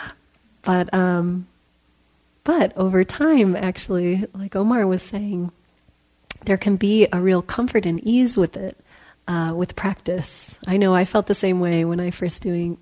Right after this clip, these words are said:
did exercises like this, and it took a while. And then now it's, it's, uh, a lot easier. Um, not that I always stare people in the eye, <laughs> but, um, in certain instances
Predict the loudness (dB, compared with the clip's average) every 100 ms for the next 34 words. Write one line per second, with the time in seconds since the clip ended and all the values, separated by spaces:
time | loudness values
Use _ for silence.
0 | -10 -8 -8 _ -10 -6 -4 -4 -4 -6
1 | -8 -12 -12 -10 -10 -8 -8 -10 -10 -10
2 | -6 -2 -2 -2 -4 -6 -8 -4 -2 0
3 | -2 -4 -8 _ _ _ _ _ -8 -2
4 | 0 0 -2 -8 -8 -8 -8 -12 -10 -6
5 | -4 -4 -4 -4 -4 -6 -8 -10 -6 -6
6 | -6 -10 -14 _ _ _ _ _ _ _
7 | _ -6 -4 -4 -6 -8 -8 -4 -4 -2
8 | -2 0 0 0 0 -2 -8 -8 -6 -8
9 | -6 -6 -6 -6 -4 -4 -6 0 0 2
10 | 0 4 4 4 0 -14 -14 -14 -16 -8
11 | -2 -2 -2 -4 -6 -6 -2 -2 -2 -4
12 | -4 -2 -2 -4 -6 -4 -6 -6 -6 -10